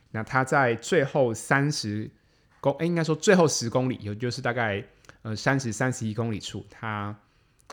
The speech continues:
等于是加速敲下最后胜利的一个胜锤，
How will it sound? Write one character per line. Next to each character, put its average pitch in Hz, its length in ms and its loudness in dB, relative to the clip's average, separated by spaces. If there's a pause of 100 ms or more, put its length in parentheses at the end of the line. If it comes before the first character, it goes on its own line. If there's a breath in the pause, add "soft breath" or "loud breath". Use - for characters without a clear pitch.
(140)
等 101 140 -6
于 98 60 -6
是 127 120 -6
加 131 260 2
速 135 320 -6
敲 120 240 -4
下 117 260 -4
最 117 240 -2
后 107 320 -4
胜 110 420 -4
利 104 300 -4
的 85 180 -10 (460 soft breath)
一 107 160 -10
个 95 280 -8
胜 135 260 -2
锤， - 200 -10